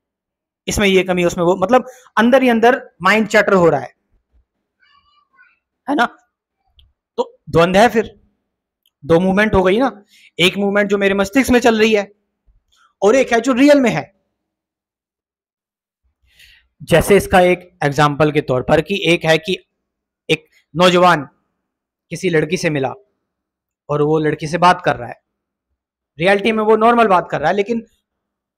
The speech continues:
मन मन में वो सोच रहा है कि उसकी शादी भी हो जाए, उसके बच्चे भी हो जाएंगे, ये सारी चीजें। तो द्वंद हुआ, एक जो, वो तो अभी normal conversation चल रही है, और एक जो अपने imagination में वो सोच रहा है, तो ये duality है,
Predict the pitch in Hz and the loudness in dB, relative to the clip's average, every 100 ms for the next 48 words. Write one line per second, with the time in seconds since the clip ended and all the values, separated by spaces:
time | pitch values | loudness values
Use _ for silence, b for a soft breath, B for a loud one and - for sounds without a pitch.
0 | _ _ _ 147 220 226 214 202 196 170 | _ _ _ -2 0 0 0 -2 -2 -4
1 | 175 175 175 175 - 190 165 151 156 160 | -4 -6 -6 -16 -14 -12 -8 -8 -8 -8
2 | 151 147 143 143 147 143 - 147 135 - | -8 -6 -4 -4 -4 -6 -12 -16 -14 -10
3 | 151 147 143 139 139 139 139 139 143 - | -8 -6 -6 -6 -6 -8 -6 -4 -6 -4
4 | 160 151 139 127 - _ _ _ 175 170 | -4 -4 -12 -20 -20 _ _ _ -2 2
5 | 247 226 175 131 _ 165 185 170 214 208 | 2 2 0 -4 _ -4 -4 -2 -4 -4
6 | 208 226 233 254 269 277 - 214 220 226 | -4 -4 -2 0 2 0 -2 -2 -2 -2
7 | 220 208 196 180 180 180 b b b - | -8 -4 -4 -2 -4 -6 b b b 0
8 | 220 214 233 226 220 _ _ 170 180 185 | 0 2 -2 -4 -8 _ _ -4 0 0
9 | 196 190 196 190 180 180 156 139 123 _ | 0 -2 -2 -4 -4 -6 -6 -6 -10 _
10 | _ _ _ _ _ _ _ _ _ _ | _ _ _ _ _ _ _ _ _ _
11 | _ _ _ _ 202 226 226 220 208 190 | _ _ _ _ -2 2 2 2 0 -4
12 | 143 | -6